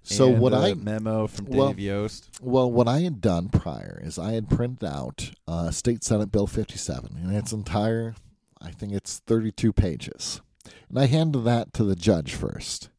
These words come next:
Speaker 1: I said, "This is Senate Bill fifty-seven that shows that, uh, hemp is legalized in the state of Ohio." In between pages ten and eleven, you'll see the definition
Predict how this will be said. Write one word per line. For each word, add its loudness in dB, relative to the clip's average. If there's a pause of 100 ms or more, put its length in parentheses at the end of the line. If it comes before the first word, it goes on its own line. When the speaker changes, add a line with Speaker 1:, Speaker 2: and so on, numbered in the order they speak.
(580)
Speaker 1:
I -6
said, -6
"This -6
is -10
Senate -4
Bill 2
fifty-seven -2
that -4
shows -2 (540)
that, -6
uh, -8 (760)
hemp -6
is -4
legalized -2 (300)
in -4
the -8
state -2
of -2
Ohio." 2 (240)
In -8
between -4
pages 0
ten -2
and 0
eleven, 2
you'll 2
see -6
the -6
definition -2